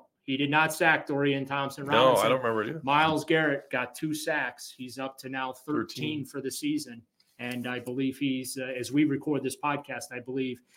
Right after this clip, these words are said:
Speaker 1: he leads the N F L right now. And the question now becomes,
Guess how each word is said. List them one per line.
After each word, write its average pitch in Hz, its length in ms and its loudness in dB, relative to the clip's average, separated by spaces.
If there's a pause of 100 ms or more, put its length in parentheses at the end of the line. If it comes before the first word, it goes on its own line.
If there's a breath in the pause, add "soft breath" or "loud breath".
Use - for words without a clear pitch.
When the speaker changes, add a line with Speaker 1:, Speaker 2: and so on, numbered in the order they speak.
(140 soft breath)
Speaker 1:
he 139 100 4
leads 139 320 0
the 135 160 -2
N 131 80 -2
F 131 140 -6
L 151 120 0
right 135 160 0
now. 127 160 -4
And 127 120 -6
the 127 40 -4
question - 360 2
now 160 240 8
becomes, 120 640 -2